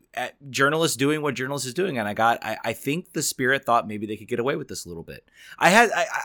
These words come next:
I'm still, I'm still very confused. It, did the story break, or was the story about to break? Maybe. I,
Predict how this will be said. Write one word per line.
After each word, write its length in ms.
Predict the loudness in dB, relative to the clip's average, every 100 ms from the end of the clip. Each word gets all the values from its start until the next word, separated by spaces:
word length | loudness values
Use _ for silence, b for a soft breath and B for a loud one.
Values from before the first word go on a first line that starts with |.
| 4
I'm 160 | 4
still, 420 | 4 -2 -2 -4 -10 _ _ _ _ _
I'm 100 | 0
still 180 | 2 2
very 280 | 6 6 6
confused. 840 | 0 -8 -8 -6 -4 -4 -6 -10
It, 160 | -10 -8
did 280 | -4 -4 -4
the 120 | -4
story 540 | -4 0 4 4 4
break, 680 | 0 0 2 2 -2 -8 -20 _ _ _ _ _
or 160 | -2 2
was 200 | 2 0
the 100 | -2
story 400 | 0 0 2 2
about 500 | 2 2 4 4 0
to 120 | -8
break? 600 | -6 -2 0 0 -6 -18 _ _ _
Maybe. 640 | -6 -2 0 0 -4 -4 -8
I, 240 | -8 -8